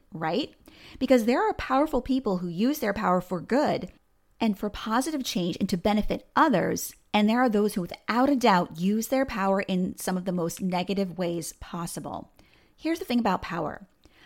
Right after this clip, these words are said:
Quite often, it is bestowed upon individuals by others. And with that comes responsibility. Turn on the news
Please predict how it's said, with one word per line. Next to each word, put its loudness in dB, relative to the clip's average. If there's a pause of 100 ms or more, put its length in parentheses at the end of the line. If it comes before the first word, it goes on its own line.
(160)
Quite 0
often, -2
it -2
is 0
bestowed 2
upon -4 (120)
individuals -2
by -4
others. -8 (480)
And 0
with -2
that 0
comes 0
responsibility. 0 (400)
Turn -2
on 0
the 0
news 2